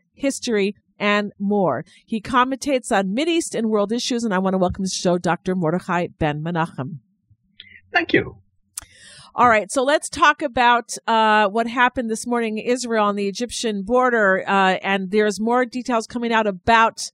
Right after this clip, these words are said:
Speaker 1: the attack, a border attack that took place there, which took the lives of three of our soldiers. One of them was a female soldier. And it says here, I'm reading from Arutz Sheva,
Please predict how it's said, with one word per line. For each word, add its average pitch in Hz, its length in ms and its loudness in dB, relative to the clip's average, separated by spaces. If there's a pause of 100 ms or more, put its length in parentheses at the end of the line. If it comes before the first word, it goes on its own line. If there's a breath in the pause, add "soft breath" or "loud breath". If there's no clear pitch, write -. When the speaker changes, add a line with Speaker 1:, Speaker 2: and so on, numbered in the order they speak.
(480 soft breath)
Speaker 1:
the 220 140 2
attack, 233 580 2
a 214 80 -2
border 247 360 2
attack 233 280 -2
that 220 160 -4
took - 220 -8
place 240 300 -2
there, 214 120 -2
which 190 240 -6
took - 280 -4
the 208 100 -2
lives 214 420 2
of 196 100 -4 (220)
three 269 420 -2
of 214 280 0
our 196 220 2
soldiers. 214 540 2
One 202 160 0
of 214 120 -2
them 202 100 0
was 185 160 -2
a 185 60 -2
female 202 420 -2
soldier. 165 560 -2 (460 loud breath)
And 190 120 -2
it 196 100 -2
says 247 260 2
here, 233 280 2 (120)
I'm 214 140 0
reading 247 200 -2
from 226 200 -2
Arutz 214 340 -2
Sheva, 220 580 2